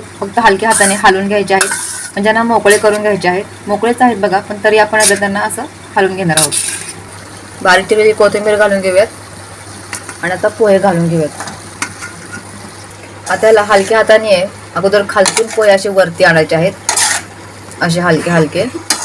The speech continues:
खालतून उलताना घालायचं आहे आणि हलका हल-, हे करायचं, एकदम गचगच गचगच नाही हे करायचं, हलक्या हलक्या हाताने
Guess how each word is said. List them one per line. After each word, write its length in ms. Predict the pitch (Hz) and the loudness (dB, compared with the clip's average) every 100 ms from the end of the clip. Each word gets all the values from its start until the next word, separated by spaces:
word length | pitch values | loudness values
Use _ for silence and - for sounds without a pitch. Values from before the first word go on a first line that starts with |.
| - - - - - - - - - - - - - - - - - - - - - - - - - - - - - - - - - - - - - | -8 -10 -14 -20 -20 -20 -20 -16 -10 -6 -4 -4 -6 -10 -18 -20 -20 -20 -20 -20 -20 -20 -20 -20 -20 -20 -8 -6 -2 -4 -4 -10 -20 -20 -20 -18 -4
खालतून 380 | 196 180 226 240 | -2 -2 -2 0
उलताना 460 | 208 196 196 196 | -2 0 0 2
घालायचं 300 | 208 190 180 | 0 0 0
आहे 80 | 190 | -2
आणि 140 | 180 208 | -2 -2
हलका 420 | 214 202 202 233 | -2 -2 0 0
हल-, 260 | 226 196 | 0 -2
हे 100 | 202 | -4
करायचं, 340 | 185 165 156 180 | -2 0 0 0
एकदम 300 | 190 226 226 | -2 -2 0
गचगच 400 | 208 214 214 208 | 0 2 0 0
गचगच 460 | 208 202 208 214 - | 0 0 -2 -2 0
नाही 140 | 202 | 0
हे 160 | 185 - | -2 -2
करायचं, 320 | 147 147 185 | -2 -2 0
हलक्या 340 | 185 175 208 | 2 2 0
हलक्या 240 | 190 190 202 | 0 2 0
हाताने 320 | 170 156 | 2 0